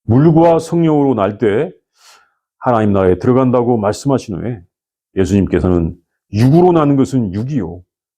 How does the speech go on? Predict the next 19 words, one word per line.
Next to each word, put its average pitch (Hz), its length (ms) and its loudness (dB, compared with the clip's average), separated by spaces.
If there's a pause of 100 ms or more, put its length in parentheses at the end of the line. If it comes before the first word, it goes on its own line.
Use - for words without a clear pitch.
(100)
영으로 123 400 2
나는 101 220 -2
것은 82 400 -8
영이라고 110 460 0
말씀하셨습니다. 90 760 -10 (340)
말씀하셨습니다. 92 800 -4 (840)
육은 143 880 2
육을 139 300 0
낳고 110 600 -4 (400)
영은 104 520 0 (360)
영을 107 300 2
낳는 120 240 2
것입니다. - 640 -6 (300)
그러니까 143 480 0 (380)
육이 165 440 2
영을 151 240 2
낳을 127 220 0
수가 107 240 -4
있고 110 360 -12